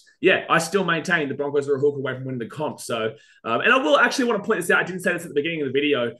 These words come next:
If there's a player watching this, if, uh, I, I know that players do watch these, I get told about it. Please don't be offended if we put you in not that great or, or down in the lower categories. One, it's just our opinion, but two, use it as motivation, man. Use it as a,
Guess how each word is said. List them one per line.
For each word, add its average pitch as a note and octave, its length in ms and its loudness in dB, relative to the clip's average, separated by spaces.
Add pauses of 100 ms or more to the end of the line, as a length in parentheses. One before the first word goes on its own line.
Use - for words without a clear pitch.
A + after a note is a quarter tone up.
(240)
If G#3+ 120 2
there's A3+ 160 4
a A3 60 -4
player G3+ 300 0
watching E3+ 340 -8
this, E3+ 220 -4
if, C#3+ 180 -6 (100)
uh, D#3 240 -2
I, D3+ 220 0
I E3 80 4
know E3 160 2
that D#3+ 140 -4
players D#3 260 -2
do D3+ 180 -2
watch C3+ 260 -4
these, D3 200 0
I B2+ 60 -2
get B2+ 180 -8
told C#3+ 200 0
about C#3 280 2
it. C#3+ 160 0 (240)
Please A#3 300 0
don't F3 400 -2
be E3+ 160 0
offended D#3+ 400 -2
if C#3+ 100 -2
we D3 60 -2
put D3 180 -8
you D3+ 60 -12
in D#3 80 -8
not D3+ 140 -2
that D3+ 160 2
great C#3+ 260 4
or, C#3 200 0
or C3+ 120 2
down C#3+ 160 2
in D3 80 -4
the B2+ 40 -2
lower C3 280 -2
categories. C#3+ 500 0
One, F3 160 -2
it's G#3 80 -8
just G#3+ 160 -10
our D#3+ 140 0
opinion, C#3+ 340 -6
but - 120 -14
two, F#3 180 0
use A3 280 -4
it C4+ 100 -8
as D#3 100 -4
motivation, C3 580 0
man. G2+ 180 -6
Use F3+ 220 -2
it E3+ 80 0
as C3+ 220 0
a, A#2+ 160 -2